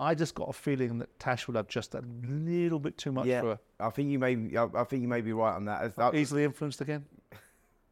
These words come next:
Speaker 2: Why, why wouldn't I
Speaker 1: Like,
Speaker 2: be?
Speaker 1: you're like the Churchill
Speaker 2: Why wouldn't
Speaker 1: dog.
Speaker 2: I be?
Speaker 1: He's
Speaker 2: Why
Speaker 1: like the
Speaker 2: would
Speaker 1: Churchill
Speaker 2: I,
Speaker 1: dog.
Speaker 2: why, why, I think I saw a comment there somewhere said that as well. So, yeah, why wouldn't I be easily influenced by you, Simon, with your unbelievable boxing
Speaker 1: Thank
Speaker 2: knowledge?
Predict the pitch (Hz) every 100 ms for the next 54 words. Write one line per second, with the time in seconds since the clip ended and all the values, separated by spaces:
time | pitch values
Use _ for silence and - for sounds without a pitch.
0 | _ _ _ _ 98 98 135 127 - 123
1 | 143 143 160 156 170 131 185 170 - 156
2 | 160 175 185 170 175 139 156 143 180 202
3 | 180 160 170 - 151 147 175 214 175 143
4 | 131 127 135 127 185 170 185 175 - 185
5 | 143 92 107 107 117 101 110 107 120 98
6 | 107 90 113 127 117 - - - - -
7 | 156 165 190 185 214 220 214 180 139 139
8 | 135 135 110 143 127 120 127 - 123 127
9 | 123 127 120 120 113 123 123 - 123 127
10 | 123 110 120 120 - 123 120 147 143 120